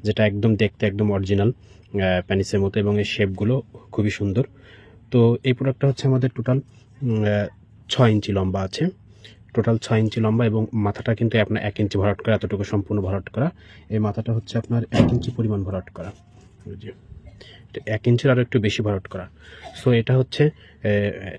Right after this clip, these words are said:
টানলে লম্বা হয়। এটা সর্বনিম্ন আপনার প্যানিসটা হচ্ছে, আহ, সাড়ে চার ইঞ্চি হলে পড়তে পারবেন, কারণ এতটুকু আবার হচ্ছে এখানে, আহ, এই যে লক সিস্টেম। তো এটা হচ্ছে খুবই সুন্দর, কোয়ালিটিফুল, দারুণ একটা প্রোডাক্ট। আহ, আপনাদেরকে একটু বিষয়টা একটু বুঝাই দিই। আহ,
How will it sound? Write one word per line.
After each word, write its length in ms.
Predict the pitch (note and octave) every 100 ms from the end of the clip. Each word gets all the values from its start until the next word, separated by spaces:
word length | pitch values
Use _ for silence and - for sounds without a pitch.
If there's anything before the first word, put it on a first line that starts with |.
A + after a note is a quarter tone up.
| -
টানলে 240 | A2 A2+
লম্বা 260 | A2 G#2+ A2
হয়। 140 | D3 - - -
এটা 140 | G#2
সর্বনিম্ন 480 | A2 A2 G#2+ A2 A2
আপনার 220 | G#2+ A2
প্যানিসটা 440 | - G#2 G#2+ - A2
হচ্ছে, 320 | A2 - A2+
আহ, 680 | B2 - - - G2 F#2+ F#2+
সাড়ে 240 | - G#2+
চার 140 | G#2+
ইঞ্চি 200 | G#2 G#2
হলে 100 | G#2
পড়তে 280 | G#2+ G2+ -
পারবেন, 260 | F#2+ F#2+ C#3+
কারণ 200 | A2 G#2
এতটুকু 380 | F#2 G2 G2+ G2+
আবার 220 | F#2 G2
হচ্ছে 220 | - G#2+
এখানে, 240 | G2 G2
আহ, 560 | G#2 - - - - G2 F#2+ F#2 F2+
এই 100 | G2+
যে 100 | G2
লক 200 | G2 G2
সিস্টেম। 340 | - - C#3 E3 - - - - G2 -
তো 220 | G#2 G#2+
এটা 220 | B2 A#2+
হচ্ছে 360 | A#2 A2+ - C#3 - - - - - - - - - - - -
খুবই 220 | - A2+
সুন্দর, 340 | G#2+ A2 G#2+ A#2+ - - - -
কোয়ালিটিফুল, 460 | - G2+ G2 G#2+ C3 - - - _
দারুণ 260 | G#2 G#2 G#2+
একটা 200 | G2 -
প্রোডাক্ট। 320 | - G#2+ -
আহ, 1040 | - - - - - - - A2+ G2+ G2+ A#2
আপনাদেরকে 360 | - A2+ -
একটু 180 | A#2 -
বিষয়টা 300 | G#2+ - A2
একটু 160 | G#2 A2+
বুঝাই 260 | G2+ A2+
দিই। 120 | G#2
আহ, 720 | D#3 - - - - - G2